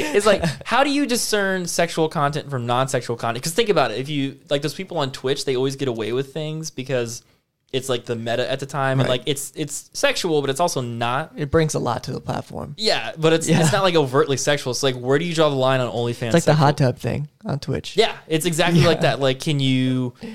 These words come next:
Speaker 1: or, or it's like, it's like any social media. It's like, there's a line that it has to be drawn.
Speaker 2: Yeah.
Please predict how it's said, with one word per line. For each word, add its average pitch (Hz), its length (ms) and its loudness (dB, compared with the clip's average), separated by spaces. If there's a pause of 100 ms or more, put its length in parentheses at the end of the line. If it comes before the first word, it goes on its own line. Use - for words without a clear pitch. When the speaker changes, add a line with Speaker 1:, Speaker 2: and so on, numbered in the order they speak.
(580)
Speaker 1:
or, 180 140 4
or 196 80 4
it's 196 80 2
like, 240 180 0
it's 220 220 -2
like 254 180 2
any 190 220 0
social 156 280 0
media. 123 180 -2
It's 123 100 -4
like, 143 100 2
there's 165 140 2
a 156 80 4
line 135 600 2
that 156 280 0
it 131 240 -16
has 147 280 -2
to 165 80 -8
be 160 100 -2
drawn. 127 680 -4
Speaker 2:
Yeah. 127 220 -6